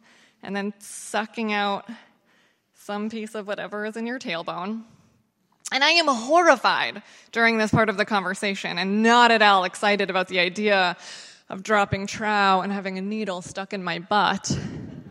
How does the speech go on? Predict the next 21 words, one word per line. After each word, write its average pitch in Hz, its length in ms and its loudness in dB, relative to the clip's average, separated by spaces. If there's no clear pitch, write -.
But 208 560 -4
a 220 80 -8
few 269 240 -12
days 277 300 -4
later, 233 520 -4
it 240 100 -4
occurs 277 480 -6
to 214 120 -4
me 185 180 -4
that 214 140 -2
it 202 80 -2
would 214 120 -2
be 214 140 0
really 262 600 -2
edgy 196 480 2
and 196 200 -2
cool 262 380 -2
for 202 140 -4
my 190 200 0
video 202 480 2
series 190 680 -4